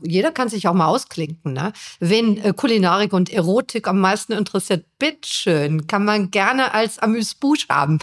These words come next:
Also man kann das hier, ähm, äh, verzehren, wie man möchte. Also man kann an diesem Buffet, äh, schnabulieren, wie man will.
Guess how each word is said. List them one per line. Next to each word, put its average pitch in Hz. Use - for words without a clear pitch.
Also 190
man 208
kann 269
das 269
hier, 240
ähm, 220
äh, 208
verzehren, 302
wie 302
man 269
möchte. 156
Also 196
man 233
kann 269
an 233
diesem 226
Buffet, 240
äh, 214
schnabulieren, 247
wie 208
man 165
will. 143